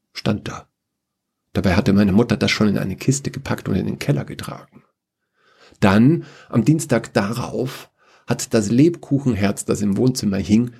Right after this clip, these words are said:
dreimal gegen die Wand geklopft. Von selber. Alle Fenster waren geschlossen,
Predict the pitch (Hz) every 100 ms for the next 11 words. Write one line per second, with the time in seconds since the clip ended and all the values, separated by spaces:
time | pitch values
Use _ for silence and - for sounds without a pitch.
0 | _ 160 107 135 160 120 110 127 131 127
1 | 131 127 113 131 151 - 98 - - -
2 | _ _ _ - 123 95 98 127 143 98
3 | 87 85 _ _ _ _ _ - 170 147
4 | 151 147 - 101 104 104 101 - 135 139
5 | 131